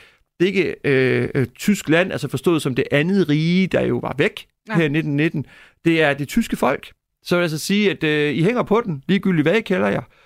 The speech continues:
Speaker 1: Om I er en del af det andet kejserige eller en republik, så er det stadigvæk jer,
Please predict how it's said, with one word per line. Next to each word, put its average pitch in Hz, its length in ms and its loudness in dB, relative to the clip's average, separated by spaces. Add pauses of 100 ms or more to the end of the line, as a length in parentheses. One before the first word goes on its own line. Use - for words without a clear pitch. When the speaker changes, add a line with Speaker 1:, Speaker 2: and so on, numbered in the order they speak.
(120)
Speaker 1:
Om 147 240 -2
I 151 140 0
er 131 220 2
en 127 220 0
del 165 140 2
af 127 60 2
det 123 80 2
andet 151 160 0
kejserige 165 560 0
eller 123 120 0
en 120 140 -6
republik, 127 460 -2
så - 160 -4
er 180 100 0
det 165 100 -8
stadigvæk 165 360 -2
jer, 139 180 2